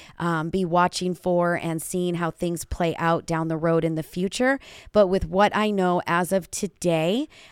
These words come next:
I personally think that we're gonna see some limited inventory, which is, even with higher interest rates, is going to help to keep property values up.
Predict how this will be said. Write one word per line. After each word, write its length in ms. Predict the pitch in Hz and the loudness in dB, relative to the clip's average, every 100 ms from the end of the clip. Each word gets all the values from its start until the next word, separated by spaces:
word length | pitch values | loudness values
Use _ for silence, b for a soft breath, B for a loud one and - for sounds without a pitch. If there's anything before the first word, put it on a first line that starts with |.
| B | B
I 120 | 190 | -2
personally 460 | 185 208 - 202 190 | 2 0 0 -4 -2
think 220 | 196 175 | -2 -2
that 100 | 185 | 0
we're 120 | 180 | 0
gonna 180 | 175 170 | -2 -4
see 200 | - 180 | -4 -4
some 280 | - 170 165 | -4 -2 0
limited 340 | 170 165 165 | 0 0 -2
inventory, 880 | - 190 190 190 202 202 190 196 185 B B | -2 -2 -2 -2 2 2 4 0 -4 B B
which 220 | 196 - | -2 0
is, 120 | 202 - | -2 -2
even 320 | 208 196 202 | -2 0 2
with 140 | 190 | 0
higher 260 | 175 170 175 | 0 0 0
interest 380 | 165 - 160 170 | -2 -6 -6 -2
rates, 220 | 165 - | -2 -4
is 180 | 170 - | -8 -4
going 240 | 165 165 | -2 -2
to 80 | 160 | -4
help 320 | - 165 156 | -4 -2 -4
to 120 | - | -8
keep 260 | - 165 156 | -8 -8 -4
property 420 | 165 156 165 156 | -2 -2 -2 -4
values 500 | 156 156 151 151 - - | -2 -2 -2 -4 -8 -6
up. 280 | 147 110 - | -4 -4 -6